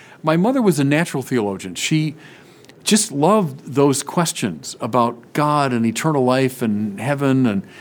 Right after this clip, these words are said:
and the, the good life and the saints. And when I was a little guy, like, seven years old, eight years old, I remember having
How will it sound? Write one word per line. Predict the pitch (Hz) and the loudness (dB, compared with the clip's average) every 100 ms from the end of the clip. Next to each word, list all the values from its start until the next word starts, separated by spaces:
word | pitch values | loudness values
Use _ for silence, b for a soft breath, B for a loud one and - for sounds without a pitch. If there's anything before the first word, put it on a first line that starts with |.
| B - | B -8
and | 117 110 107 | -4 -2 -4
the, | 107 110 | -6 -6
the | 104 | -6
good | 104 147 | 0 0
life | 135 135 135 135 | 2 0 0 -2
and | 107 | -4
the | 98 | -2
saints. | - 143 143 135 | 0 2 2 0
And | 127 110 B B B B - | -2 -4 B B B B -2
when | 165 | 2
I | 247 | 2
was | 214 | 4
a | |
little | 165 165 214 190 | 4 4 6 4
guy, | 151 165 165 95 | 4 0 0 -2
like, | 95 101 | -6 -6
seven | - 131 131 135 | -2 -2 0 0
years | 120 | 2
old, | 120 120 | 2 0
eight | 110 | -2
years | 127 110 | -2 0
old, | 110 107 - - - - - - - - | 0 0 -8 -20 -20 -20 -20 -14 -12 0
I | |
remember | 151 208 185 | 2 4 2
having | 151 151 135 117 | 2 0 0 -2